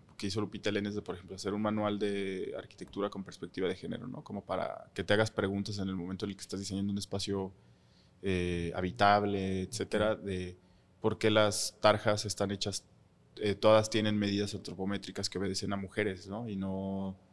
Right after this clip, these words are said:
Speaker 1: no a hombres, ¿no? Entonces, como que te hagas ese tipo de preguntas, ¿no? Entonces, acá más bien el caso era como el manual, la investigación.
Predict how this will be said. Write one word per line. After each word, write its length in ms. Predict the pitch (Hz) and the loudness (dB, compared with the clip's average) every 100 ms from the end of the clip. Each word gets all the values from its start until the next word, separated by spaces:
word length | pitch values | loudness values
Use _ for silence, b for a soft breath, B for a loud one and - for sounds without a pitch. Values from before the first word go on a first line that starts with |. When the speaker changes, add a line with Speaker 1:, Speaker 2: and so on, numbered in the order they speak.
| _ _ - | _ _ 0
Speaker 1:
no 80 | 107 | 4
a 40 | |
hombres, 460 | 104 98 95 - - _ _ _ - | 4 4 -2 -10 -14 _ _ _ -12
¿no? 220 | 92 101 | -6 -6
Entonces, 500 | 101 98 104 98 - b b b _ - | -4 -4 -2 -2 -4 b b b _ 0
como 160 | 107 104 | 2 4
que 80 | 110 | 8
te 100 | 120 | 10
hagas 180 | 127 - | 8 4
ese 100 | - | -2
tipo 220 | 117 117 | -2 0
de 60 | 104 | 0
preguntas, 600 | 95 92 92 - - - | 0 0 -4 -6 -16 -16
¿no? 100 | 113 | -8
Entonces, 440 | 113 107 101 107 - b b b - | -4 -4 -4 -6 -8 b b b -4
acá 200 | 101 113 | 4 8
más 160 | 117 | 8
bien 120 | 117 117 | 6 2
el 100 | 113 | 2
caso 220 | 110 117 | 2 2
era 100 | 110 | 2
como 220 | 101 95 | 0 -2
el 160 | 101 98 | 0 2
manual, 340 | 98 104 104 | 4 4 2
la 80 | 98 | 2
investigación. 640 | 98 - 95 95 107 101 | 0 -2 -4 0 0 0